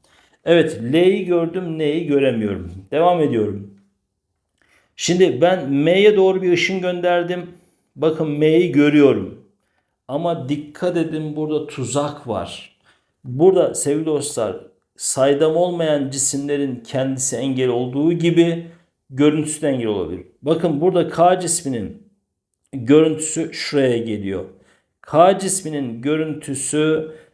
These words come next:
gördüğün gibi bakın M'yi görmeni engelliyor. Yani M'yi de göremiyorsun sen burada.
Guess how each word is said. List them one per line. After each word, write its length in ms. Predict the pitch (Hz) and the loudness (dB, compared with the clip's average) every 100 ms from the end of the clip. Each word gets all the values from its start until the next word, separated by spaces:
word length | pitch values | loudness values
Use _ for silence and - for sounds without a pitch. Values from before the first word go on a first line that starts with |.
| _ 127 | _ 0
gördüğün 760 | 127 147 156 160 175 180 160 | 6 6 6 2 -2 -2 -4
gibi 440 | 139 135 143 147 123 | -4 -2 -2 -2 -2
bakın 580 | 143 143 151 151 113 | -4 -2 -2 -2 -4
M'yi 600 | 113 120 147 156 147 123 | -2 2 4 4 2 0
görmeni 580 | 120 147 147 143 135 143 | 2 2 2 0 -2 -4
engelliyor. 1300 | 151 151 117 120 123 127 131 127 123 139 147 123 113 95 | -8 -8 -6 -4 -2 0 0 -2 -2 0 2 2 0 0
Yani 400 | 131 147 143 123 | 0 0 0 -2
M'yi 520 | 127 143 147 170 170 | -2 0 0 0 2
de 120 | 165 | 2
göremiyorsun 760 | 135 143 131 117 113 107 - 101 | 4 2 2 -2 -4 -6 -10 -12
sen 440 | - 113 104 98 | -12 -10 -10 -12
burada. 440 | 101 95 98 92 | -12 -10 -10 -12